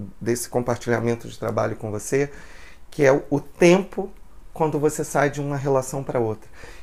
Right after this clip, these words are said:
E às vezes as pessoas têm muita essa necessidade, o medo de ficar sozinho, ela não dá nem tempo pra ela refletir o que que deu certo, o que que deu errado daquela relação. Ele já entra.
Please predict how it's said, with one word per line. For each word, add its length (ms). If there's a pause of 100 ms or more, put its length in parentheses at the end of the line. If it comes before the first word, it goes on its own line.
E 80
às 140
vezes 340
as 140
pessoas 340
têm 100
muita 440
essa 240
necessidade, 720
o 40
medo 380
de 100
ficar 260
sozinho, 580 (260)
ela 180
não 220
dá 240
nem 240
tempo 460
pra 140
ela 140
refletir 500
o 40
que 240
que 140
deu 140
certo, 340
o 20
que 140
que 120
deu 200
errado 340
daquela 300
relação. 340 (300)
Ele 160
já 180
entra. 400